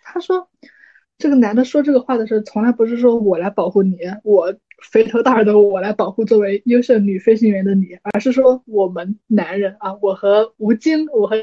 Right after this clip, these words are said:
成龙，我们来保护你”。<laughs>这个时候他们做这个合并同类项做得非常好，“我和那些强壮的牛逼的男的来保护你”。但是一遇到，比如说唐山打人的事件，一遇到一些男人打女人的时候，他们就会说，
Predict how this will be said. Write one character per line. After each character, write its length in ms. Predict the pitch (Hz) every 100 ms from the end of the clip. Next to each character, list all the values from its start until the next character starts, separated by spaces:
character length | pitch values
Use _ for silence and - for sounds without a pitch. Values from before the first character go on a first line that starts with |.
| - -
成 160 | - 226
龙， 300 | 226 226 247
我 100 | 220
们 120 | 202 226
来 140 | 254 -
保 200 | 196 185
护 160 | 226
你”。 180 | 208 196
<laughs> 720 | 226 226 - - - - _ -
这 120 | 359
个 60 | 294
时 60 |
候 60 | 240
他 80 | 262
们 140 | 262
做 180 | 285 240
这 160 | 247
个 120 | 247 220
合 180 | -
并 160 | 214 240
同 180 | 226 208
类 100 | 226
项 180 | 240 220
做 100 | 233
得 120 | 208
非 120 | 226 277
常 160 | 208
好 320 | 196 190 - -
，“我 320 | 214 202 202
和 100 | 208 233
那 160 | 302 262
些 200 | 269 247
强 340 | - 202 214
壮 200 | 277 269
的 260 | 214 190 - _
牛 200 | 208 208
逼 160 | 226 285
的 100 | 254
男 220 | 196 170
的 100 | 190
来 100 | 180
保 320 | 180 - 185 180
护 160 | 185
你”。 80 | 196 - - - - _ _
但 160 | 359 330
是 260 | - 269 -
一 160 | 220 277
遇 160 | 427 277 -
到， 140 | 247
比 140 | 214
如 40 | 214
说 340 | 247 247 254 247 _
唐 300 | - 220 226
山 180 | 262 285
打 140 | 285
人 240 | 196 185 190
的 100 | 233
事 240 | - 247
件， 240 | 208 196 - _ -
一 100 | 233
遇 240 | 381 302
到 140 | 247 226
一 220 | 240 233
些 240 | 233 233 220
男 140 | 214
人 160 | 302 254
打 140 | 208
女 140 | 254 240
人 140 | 185
的 80 | 233
时 280 | - - 233
候， 120 | 214
他 140 | -
们 140 | 254 254
就 120 | 262
会 120 | 240
说， 320 | 220 226 226